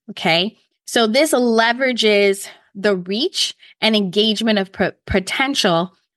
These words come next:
of these platforms to boost the conversions and really even further for brand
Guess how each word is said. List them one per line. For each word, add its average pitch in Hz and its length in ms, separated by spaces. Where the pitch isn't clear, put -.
of 208 180
these 208 240
platforms 226 720
to 240 120
boost 214 480
the 196 100
conversions 185 800
and 220 380
really 247 240
even 196 320
further 214 440
for 190 160
brand 180 460